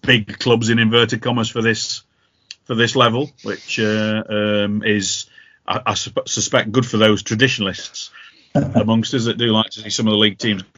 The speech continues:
Speaker 1: getting back, uh, uh, back in, in, into the fold. But, um, yeah, the, the, yeah, we, we heard e-,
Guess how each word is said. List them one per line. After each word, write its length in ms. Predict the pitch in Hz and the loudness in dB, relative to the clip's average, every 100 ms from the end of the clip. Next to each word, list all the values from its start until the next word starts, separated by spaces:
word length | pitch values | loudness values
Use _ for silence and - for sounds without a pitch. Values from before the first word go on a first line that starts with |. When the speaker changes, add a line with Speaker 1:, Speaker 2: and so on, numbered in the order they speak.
| 120 - | -12 -6
Speaker 1:
getting 220 | 110 101 95 | -2 -2 0
back, 220 | 101 104 _ 113 | -4 -4 _ -2
uh, 200 | 104 104 - _ _ _ - | 0 0 -4 _ _ _ -8
uh, 160 | 107 110 | -4 -2
back 280 | 113 113 | 2 2
in, 220 | 127 110 - | 2 0 0
in, 200 | 113 113 | -2 -2
into 200 | 127 123 | -2 -4
the 100 | 101 | -4
fold. 420 | 95 110 110 135 - _ _ _ _ | 0 2 2 0 -10 _ _ _ _
But, 280 | 156 147 - | 4 4 6
um, 680 | 143 143 139 143 143 143 135 - | 8 10 10 8 4 0 -4 -4
yeah, 140 | - 156 | 2 4
the, 220 | 147 147 - | 6 2 2
the, 260 | 147 131 - _ _ _ _ _ _ _ _ _ _ _ _ _ _ _ _ _ _ _ | 0 0 -2 _ _ _ _ _ _ _ _ _ _ _ _ _ _ _ _ _ _ _
yeah, 120 | 143 | 2
we, 220 | 131 143 151 | 6 4 4
we 160 | 147 | 4
heard 380 | 120 180 180 139 | 6 8 8 8
e-, 320 | 139 151 131 | 6 4 -2